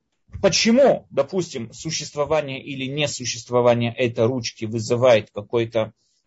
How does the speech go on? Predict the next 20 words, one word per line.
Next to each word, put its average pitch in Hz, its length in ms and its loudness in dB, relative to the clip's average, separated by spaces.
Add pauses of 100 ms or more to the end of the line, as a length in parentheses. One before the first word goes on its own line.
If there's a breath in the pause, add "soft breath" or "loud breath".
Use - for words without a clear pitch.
не 143 380 0
вызывает, 131 520 2
извините, 117 340 -8
никакого 113 520 -4
абсурда? 156 500 -6 (460 soft breath)
Потому 196 320 6
что - 160 0
её 165 440 2
существование 214 760 -4
зависит 175 380 -4
от 196 180 -2
постоянной 180 800 0
цепочки 185 680 -4
причин 165 420 -8
следственной 165 400 -4
связи, 185 380 0
которые 139 380 -4
действуют 170 420 -2
на 127 60 -8
неё 139 340 0